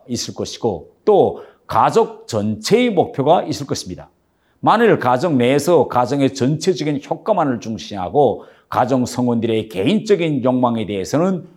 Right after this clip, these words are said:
공정한 배려가 돌려지지 않는다면 개인은 욕구 불만이 생겨 가정 생활에 불행이 올 수 있습니다.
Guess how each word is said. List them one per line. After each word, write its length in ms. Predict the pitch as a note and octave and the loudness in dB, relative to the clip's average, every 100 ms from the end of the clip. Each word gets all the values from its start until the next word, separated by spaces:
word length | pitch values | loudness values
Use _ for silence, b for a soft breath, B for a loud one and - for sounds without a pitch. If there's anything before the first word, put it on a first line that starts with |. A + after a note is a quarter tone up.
| _ | _
공정한 500 | - A#2+ C#3 F#3 D#3 | -2 2 4 4 2
배려가 800 | B2+ A#2 A2+ A2+ D#3+ F3+ - - | 2 2 2 2 2 2 -2 -6
돌려지지 540 | A#2 B2 B2 - G2 F#2+ | 0 2 2 0 -6 -8
않는다면 880 | D2+ C#3 D#3+ G2 F#2+ C3+ A2 - - _ _ _ | -4 -2 0 0 0 0 0 -4 -14 _ _ _
개인은 680 | - A2+ A2+ A2+ C#3 D3 F#2+ | -2 0 0 0 0 -2 -4
욕구 480 | F2 F2 - G3+ F#3 | -6 -8 -4 -2 0
불만이 380 | C3+ A#2 G#2 G2 | 0 0 -2 -4
생겨 640 | G2+ F#2+ B2 E3+ E3+ - _ | -4 0 2 2 0 -8 _
가정 280 | G2 G2 G2+ | -4 -4 -4
생활에 500 | - F#2+ G2+ G2+ - | -8 -6 -4 -6 -8
불행이 360 | - E2+ G2+ C3 | -12 -8 0 2
올 80 | |
수 120 | - G2+ | 2 -6
있습니다. 400 | - E2 - | -12 -18 -20